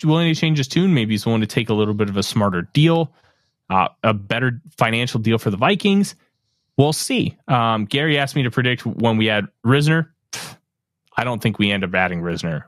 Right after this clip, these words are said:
for the reasons that Dave kinda laid out. But that concept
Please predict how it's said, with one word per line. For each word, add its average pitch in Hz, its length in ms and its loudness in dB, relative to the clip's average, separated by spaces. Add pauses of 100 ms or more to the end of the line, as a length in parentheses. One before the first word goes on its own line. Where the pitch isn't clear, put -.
(120)
for 107 100 2
the 101 100 4
reasons 104 300 2
that 101 120 0
Dave 98 240 -2
kinda 95 200 -2
laid 85 160 -2
out. 101 280 0 (920)
But - 180 -2
that 143 320 0 (120)
concept - 920 -4